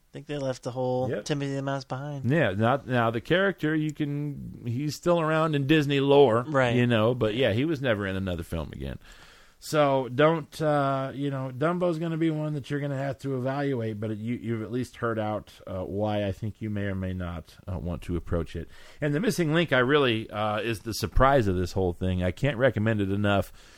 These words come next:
Speaker 2: Uh, it's worth every bit. If you're like, "I wanna see something with my kids,"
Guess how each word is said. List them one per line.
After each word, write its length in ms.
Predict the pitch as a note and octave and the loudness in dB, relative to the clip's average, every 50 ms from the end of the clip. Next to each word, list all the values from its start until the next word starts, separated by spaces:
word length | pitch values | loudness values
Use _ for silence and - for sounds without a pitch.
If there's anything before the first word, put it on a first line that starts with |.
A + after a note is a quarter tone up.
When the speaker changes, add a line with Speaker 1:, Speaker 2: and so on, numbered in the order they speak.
| - - - _ - | -20 -20 -20 _ -6
Speaker 2:
Uh, 360 | - G#2 A2+ A2 A2 G#2+ G#2+ G#2+ | -2 0 2 4 4 4 2 4
it's 260 | - B2 B2+ A#2+ - - | 4 6 4 4 4 0
worth 300 | B2+ C3 A#2+ A2+ G#2 - | 0 2 2 2 0 -2
every 360 | - A#2 A#2+ A#2 G#2+ A#2 A2+ | -2 -2 -2 0 0 0 0
bit. 560 | G2+ E2 E2+ - B2+ B2 B2 G#2 - - - | 0 -2 -4 -2 0 2 2 2 0 -4 -6
If 180 | - G#2 F#2+ F#2 | -4 -4 -4 -2
you're 160 | A2+ B2 B2 | -2 0 2
like, 180 | A#2 A2+ A2 F2+ | 2 2 2 2
"I 100 | A2 A#2+ | 0 0
wanna 200 | C3 C3+ B2 G#2+ | 0 0 -2 -4
see 160 | - - A2+ | -6 -8 -6
something 580 | - C3 B2 A#2 A2 A2+ G2+ G2+ G#2 G2 C#2+ G2+ | -4 -2 -2 -2 -2 -4 -4 -4 -4 -6 -4 -6
with 140 | G#2 F2+ | -4 -4
my 140 | F#2 E2+ E2+ | -4 -4 -6
kids," 500 | - - - C3 G#2+ F2+ F2+ E2+ D#2+ B1+ | -6 -2 0 0 0 0 -2 -6 -12 -14